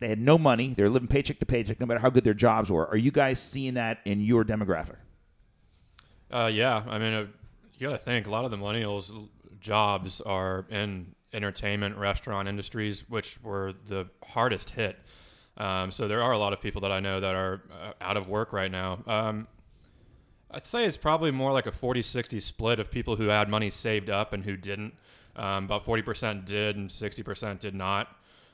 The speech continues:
Speaker 2: Um, we'll see what happens, uh, how mu-, how long they can last. A lot, few of my friends have said June, but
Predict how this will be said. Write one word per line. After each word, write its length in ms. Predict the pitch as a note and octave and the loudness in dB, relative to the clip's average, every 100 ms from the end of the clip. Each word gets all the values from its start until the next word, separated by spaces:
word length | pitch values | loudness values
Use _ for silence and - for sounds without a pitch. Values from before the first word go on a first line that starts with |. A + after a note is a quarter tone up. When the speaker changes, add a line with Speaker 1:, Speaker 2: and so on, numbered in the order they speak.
| - | -8
Speaker 2:
Um, 640 | A2 G2+ G2+ G2 G2 G#2 - _ - - - _ _ _ _ - G2+ | -2 0 0 -2 -6 -12 -16 _ -20 -20 -20 _ _ _ _ -16 -4
we'll 140 | G#2 | -4
see 200 | - A#2+ | -2 0
what 120 | G#2 | 0
happens, 460 | G2 G2+ A2 G2+ F2+ | 2 0 0 -6 -6
uh, 200 | A2+ G#2 | -6 -6
how 160 | - G#2 | -4 -4
mu-, 120 | G2 | -4
how 140 | G2 G#2 | -2 -2
long 300 | G2 F#2+ G2 | -2 -4 -4
they 80 | F#2+ | -6
can 140 | G#2 | -4
last. 340 | G2+ G2+ G2+ A2 - - | 0 0 -2 -6 -14 -8
A 40 | |
lot, 200 | G#2 G#2 | -4 -2
few 80 | A#2+ | -2
of 40 | |
my 100 | G#2 | -4
friends 280 | F#2+ G#2+ G2 | -4 -2 -4
have 80 | F#2 | -4
said 220 | G#2 F2+ | -8 -8
June, 320 | F2 F#2 F2+ F2+ | -8 -8 -8 -10
but 220 | F#2+ E2+ | -8 -8